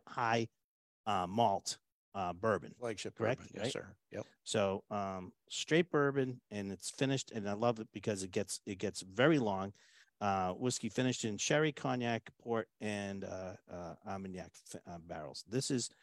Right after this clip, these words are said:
Speaker 1: fifty-five point three, or just over, just a little bit over a hundred and, what did it say, a hundred ten?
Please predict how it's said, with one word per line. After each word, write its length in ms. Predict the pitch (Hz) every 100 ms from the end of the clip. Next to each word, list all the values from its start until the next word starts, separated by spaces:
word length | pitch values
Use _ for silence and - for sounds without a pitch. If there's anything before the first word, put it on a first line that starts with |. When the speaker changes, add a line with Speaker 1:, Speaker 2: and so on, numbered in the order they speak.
| _ _
Speaker 1:
fifty-five 1120 | - - 220 - 214 208 196 165 151 147 143 135 _
point 240 | 123 117 - _ -
three, 500 | 139 139 143 147 143 _ _ _ _ _
or 220 | 95 98 92 107
just 340 | 127 143 -
over, 480 | 120 117 110 110 98 -
just 240 | 139 151
a 20 |
little 160 | 123 135
bit 140 | 123 -
over 520 | 107 101 98 95 -
a 140 | 87
hundred 280 | 87 98 95 -
and, 640 | 90 90 90 85 82 85 80 _ _
what 120 | 87
did 80 | -
it 80 | -
say, 220 | - 67
a 40 |
hundred 240 | - 90 80 -
ten? 240 | 107 131